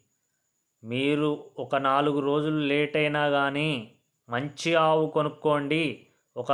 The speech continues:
ఐదు వేలు, ఒక పది వేలు ఎగస్ట్రా పోయినా కానీ మంచి ఆవు,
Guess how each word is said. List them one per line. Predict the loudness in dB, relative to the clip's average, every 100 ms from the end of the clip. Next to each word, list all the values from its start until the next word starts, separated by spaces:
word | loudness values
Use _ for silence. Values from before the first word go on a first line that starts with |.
| 4 4
ఐదు | 2 0 0
వేలు, | 2 2 2
ఒక | 0 0
పది | 0 0 0
వేలు | 0 0 -2
ఎగస్ట్రా | -2 -4 -2 0 0 -2
పోయినా | -4 -2 0 0
కానీ | 0 -2 -4 -6 -14 _ _ _
మంచి | -6 -6 -4 0 4 4
ఆవు, | 4 4 4